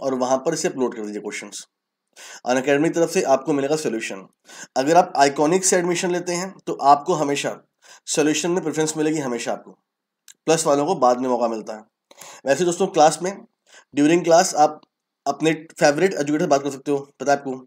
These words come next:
and डाउट सॉल्व कर सकते हो। तो अगर आप आइकॉनिक एडमिशन लेते हो, ठीक, तो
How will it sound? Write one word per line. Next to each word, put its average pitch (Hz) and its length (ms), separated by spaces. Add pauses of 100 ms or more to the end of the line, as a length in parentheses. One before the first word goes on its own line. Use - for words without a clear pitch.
(360)
and 135 120
डाउट 143 180
सॉल्व 147 180
कर 139 60
सकते 139 240
हो। 131 100 (560)
तो 156 80
अगर 175 140
आप 202 180
आइकॉनिक 151 420
एडमिशन 185 400
लेते 180 200
हो, 185 80 (800)
ठीक, - 220 (440)
तो 180 60